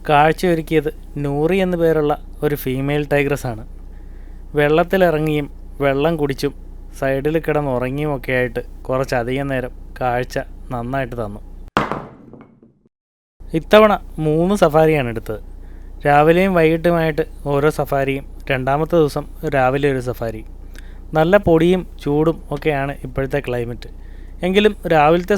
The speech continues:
സഫാരിയിൽ കയറിയപ്പോൾ തന്നെ മരത്തിൻ്റെ മുകളിൽ നിറയെ മയിലുകളെയാണ് കണ്ടത്. ആൺമയിലും പെൺമയിലും ഒക്കെയുണ്ട്. ഈ മിക്കവാറും എല്ലാ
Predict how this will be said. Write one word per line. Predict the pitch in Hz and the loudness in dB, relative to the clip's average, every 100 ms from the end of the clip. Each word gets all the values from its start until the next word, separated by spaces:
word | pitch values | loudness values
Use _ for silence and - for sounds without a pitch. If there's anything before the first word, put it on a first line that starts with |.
| 190 | 2
സഫാരിയിൽ | 160 175 170 170 170 - 147 | 4 4 4 0 -2 -4 0
കയറിയപ്പോൾ | 139 143 160 160 160 | 2 4 2 2 0
തന്നെ | 156 131 - 143 | -2 -4 -6 -2
മരത്തിൻ്റെ | 131 135 160 180 160 | -2 -2 -2 0 0
മുകളിൽ | 147 151 151 | 0 0 0
നിറയെ | 127 127 131 - - - - - - - | -2 -2 -2 -6 -14 -16 -16 -16 -10 -2
മയിലുകളെയാണ് | 147 147 156 175 175 151 127 120 | 2 4 4 4 4 4 2 -4
കണ്ടത്. | 107 107 - - - - - 147 | -6 -10 -12 -16 -16 -16 -2 2
ആൺമയിലും | 151 170 180 180 165 | 2 4 2 2 2
പെൺമയിലും | 151 143 151 165 151 | 0 0 2 4 2
ഒക്കെയുണ്ട്. | - 139 113 - - - - - - - 165 | 2 -4 -4 -12 -16 -16 -16 -16 -16 -10 -6
ഈ | 170 | -4
മിക്കവാറും | 165 196 208 214 233 190 175 | 0 6 8 8 6 2 2
എല്ലാ | 165 185 | 4 4